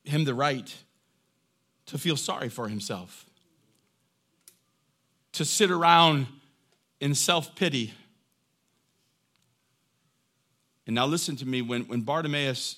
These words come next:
heard Jesus say, "Come on, let him come to me," the first thing that he did was he threw off that coat. It's a new day.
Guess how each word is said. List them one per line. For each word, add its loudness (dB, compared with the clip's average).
heard -2
Jesus -6
say, -4
"Come -16
on, -12
let -4
him -4
come -8
to -12
me," -10
the -8
first -10
thing -8
that -6
he -6
did -8
was -12
he -10
threw -12
off -16
that -18
coat. -18
It's 2
a 10
new 8
day. 8